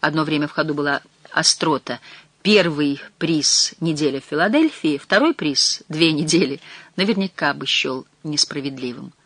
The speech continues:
Из Филадельфии он переместился ещё южнее,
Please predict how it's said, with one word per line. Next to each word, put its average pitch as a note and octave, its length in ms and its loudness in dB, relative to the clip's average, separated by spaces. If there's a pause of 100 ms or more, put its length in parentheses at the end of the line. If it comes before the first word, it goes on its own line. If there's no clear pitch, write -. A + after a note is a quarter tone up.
(1300)
Из - 140 4
Филадельфии A#3+ 560 6
он E3+ 200 2
переместился D#3 600 -2
ещё D#3 280 0
южнее, G#3+ 540 -4